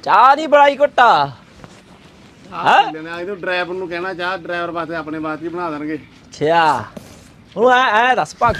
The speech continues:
Speaker 1: ਭਾਗੂਆ।
Speaker 2: ਓ ਮੇਰੇ ਸਾਲਿਆ, ਤੇ ਮਰੀ ਜਾਂਦਾ, ਭਰਾ ਹੋ ਜਾ। ਕੀ ਖਾ ਰੱਖਿਆ ਓਏ?
Speaker 1: ਹੈਂ? ਮੈਂ ਕੁ-, ਕੁਛ ਨਹੀਂ ਖਾਧਾ, ਮੈਂ ਕੀ ਖਾਧਾ?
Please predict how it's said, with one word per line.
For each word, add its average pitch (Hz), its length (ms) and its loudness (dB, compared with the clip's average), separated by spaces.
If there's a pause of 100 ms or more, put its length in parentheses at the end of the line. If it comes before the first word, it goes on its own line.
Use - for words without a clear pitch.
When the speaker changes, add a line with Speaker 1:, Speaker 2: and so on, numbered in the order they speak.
Speaker 1:
ਭਾਗੂਆ। 247 380 4
Speaker 2:
ਓ - 340 6
ਮੇਰੇ 494 540 6
ਸਾਲਿਆ, 254 520 2
ਤੇ 262 300 2
ਮਰੀ 233 440 0
ਜਾਂਦਾ, 240 280 4
ਭਰਾ 269 360 2
ਹੋ 208 160 -4
ਜਾ। 220 400 4 (1500)
ਕੀ 269 140 4
ਖਾ 302 180 6
ਰੱਖਿਆ 302 260 4
ਓਏ? 254 340 4
Speaker 1:
ਹੈਂ? 170 220 2 (1200)
ਮੈਂ 131 220 -2
ਕੁ-, 127 260 -14
ਕੁਛ 127 160 -2
ਨਹੀਂ 190 160 2
ਖਾਧਾ, 165 280 2
ਮੈਂ 143 260 2
ਕੀ 165 120 2
ਖਾਧਾ? 143 360 0